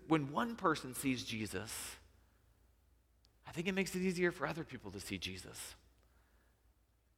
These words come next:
And so Frank started, uh, working in these networks in different cities, and all of a sudden the donations started pouring in, and seven million, ten million dollars a year, all of a sudden now in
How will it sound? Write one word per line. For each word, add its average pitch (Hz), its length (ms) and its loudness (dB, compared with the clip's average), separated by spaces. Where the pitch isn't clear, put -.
And 120 100 -10
so 135 120 2
Frank 156 300 2
started, 139 420 4
uh, 110 200 4
working 151 360 6
in 139 80 2
these 131 180 4
networks 135 460 4
in 117 100 -4
different 131 300 -2
cities, 139 420 4
and 117 80 4
all 131 80 8
of 139 60 4
a 135 100 -4
sudden 147 280 4
the 113 100 0
donations 107 560 0
started 123 360 0
pouring 139 360 2
in, 143 180 4
and 104 220 0
seven 147 260 2
million, 127 380 4
ten 156 200 4
million 139 280 2
dollars 127 340 8
a 127 40 -2
year, 131 200 6
all 127 80 10
of 139 60 4
a 131 60 2
sudden 127 340 4
now 123 300 6
in 110 140 -2